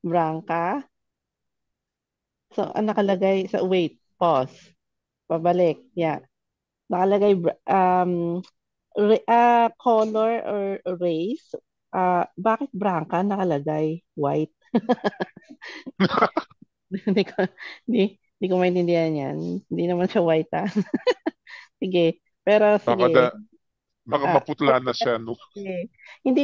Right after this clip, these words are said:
Speaker 1: kasi foreigner siya eh. Kaya,
Speaker 2: Oo. Mm-mm.
Speaker 1: ano, oo, sige, patawarin na natin kung sino yung one nag-type niyan. Ah, <clears throat> in-,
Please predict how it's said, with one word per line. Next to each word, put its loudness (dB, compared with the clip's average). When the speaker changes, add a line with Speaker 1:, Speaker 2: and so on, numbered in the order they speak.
Speaker 1:
kasi 0
foreigner 2
siya -2
eh. 0
Kaya, 0
Speaker 2:
Oo. 4
Mm-mm. -18
Speaker 1:
ano, 2
oo, 0
sige, -2
patawarin 0
na -4
natin -4
kung -4
sino -2
yung -4
one -2
nag-type -4
niyan. -2
Ah, -2
<clears throat> 4
in-, -6